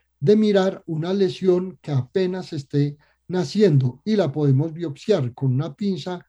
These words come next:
muy delgada, podemos sacar una muestra y llevarla al laboratorio.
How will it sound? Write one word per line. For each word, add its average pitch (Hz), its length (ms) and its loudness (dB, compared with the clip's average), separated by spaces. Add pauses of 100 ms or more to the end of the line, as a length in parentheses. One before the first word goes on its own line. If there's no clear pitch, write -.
(300)
muy 208 240 2
delgada, 190 540 2
podemos 156 360 -4
sacar 143 340 -6
una 196 160 -2
muestra 202 600 -2 (360)
y 202 180 -2
llevarla 156 640 -2
al 151 120 -6
laboratorio. 143 720 0